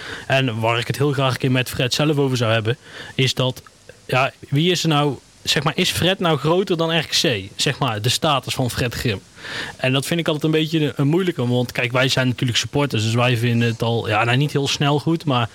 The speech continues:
ehm, eh, wij zien alle goede dingen net iets ge-, uit, meer uitvergroot dan iemand die van buitenaf staat. Ehm,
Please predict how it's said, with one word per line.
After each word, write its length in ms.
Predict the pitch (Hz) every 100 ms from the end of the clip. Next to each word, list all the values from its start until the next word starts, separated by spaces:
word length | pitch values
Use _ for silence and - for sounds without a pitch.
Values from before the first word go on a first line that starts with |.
| - - -
ehm, 280 | - 123 120 -
eh, 400 | 120 117 113 104
wij 160 | 120 147
zien 260 | - 151 143
alle 220 | 165 175
goede 300 | 156 180 151
dingen 400 | 139 151 160 123
net 200 | 139 180
iets 240 | 147 147 -
ge-, 180 | - 147 - - -
uit, 280 | 143 156 -
meer 240 | 147 143
uitvergroot 480 | 139 147 123 135 135
dan 120 | 127
iemand 240 | 139 139 123
die 120 | 135
van 120 | 127
buitenaf 460 | 131 123 117 123 160
staat. 300 | 165 156 202 _ _ - - - - -
Ehm, 420 | - 131 131 127